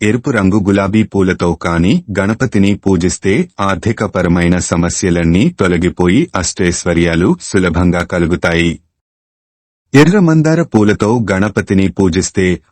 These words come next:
అప్పుల బాధలన్నీ సత్వరమే తొలగిపోతాయి. అలాగే ఎర్ర గులాబీ పూలతో గణపతిని పూజిస్తే మీ భర్త ఆదాయం విపరీతంగా పెరిగిపోతుంది. ఇక గణపతికి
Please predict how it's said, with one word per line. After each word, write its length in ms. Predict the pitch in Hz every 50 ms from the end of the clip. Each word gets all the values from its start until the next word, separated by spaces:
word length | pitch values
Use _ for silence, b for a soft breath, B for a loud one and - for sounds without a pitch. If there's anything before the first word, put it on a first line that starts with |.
| _ -
అప్పుల 320 | 117 117 - - 160 160 160
బాధలన్నీ 680 | 123 104 98 98 101 95 127 143 147 139 139 143 143
సత్వరమే 640 | 131 - - 92 - - 98 98 95 85 90 92 95
తొలగిపోతాయి. 1000 | 92 - 101 92 92 87 85 90 - - 92 85 - 87 85 87 90 98 90 87 _ -
అలాగే 580 | 92 90 90 87 87 78 90 95 120 185 180 - _ 107
ఎర్ర 260 | 107 101 92 113 165
గులాబీ 500 | 147 117 107 98 98 92 92 85 101 123
పూలతో 580 | - - 98 95 90 90 87 - 98 135 135 101 98
గణపతిని 580 | 92 87 90 82 - 90 - 98 90 95 170
పూజిస్తే 720 | - - 95 92 85 87 87 - - - 95 90 87 80 - _ _ -
మీ 160 | 101 107 131
భర్త 380 | 120 92 78 90 87 - _ -
ఆదాయం 720 | 92 87 82 80 85 87 82 90 87 85 85 110 165 151
విపరీతంగా 800 | 92 90 85 - - 92 92 90 85 - 90 87 85 87 87 90
పెరిగిపోతుంది. 960 | - - 90 85 82 90 85 - 90 87 - - 87 85 82 87 95 - - _ _ _ _ _ _ _ _ _ _ _ _ _ _ _ _ _ _ _ _ _ _ -
ఇక 160 | 143 - -
గణపతికి 840 | 139 110 98 101 101 107 107 - 107 - 101 87 - 110 143 185 -